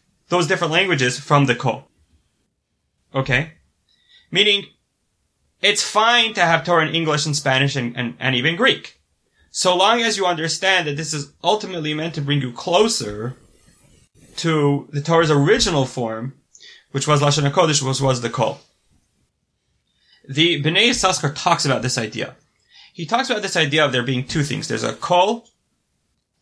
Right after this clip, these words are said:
and then there's dibur. And he's, he talks about it very Kabbalistically. Uh, this is in Tishrei, when he's talking about Sukkot. Uh, I don't know if I have to get into everything he says there. He says that the kol is associated with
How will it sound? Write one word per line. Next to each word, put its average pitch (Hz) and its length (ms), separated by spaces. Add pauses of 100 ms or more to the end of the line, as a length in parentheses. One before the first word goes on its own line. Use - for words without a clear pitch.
(120)
and 143 200
then 139 400
there's 131 420
dibur. 117 440 (640)
And 156 120
he's, 175 180
he 185 180
talks 254 200
about 196 140
it 147 40
very 165 160
Kabbalistically. 147 720 (320)
Uh, 120 240
this 139 180
is 135 160
in 110 200
Tishrei, 170 600
when 120 120
he's 120 100
talking 135 200
about 104 120
Sukkot. - 520 (920)
Uh, 135 260
I 160 80
don't 175 140
know 165 140
if 151 100
I 139 80
have 139 220
to 135 60
get 123 180
into 135 280
everything 120 380
he 117 80
says 117 340
there. 156 200
He 143 60
says 120 260
that 117 120
the 131 80
kol 151 420
is 117 100
associated 113 520
with 110 320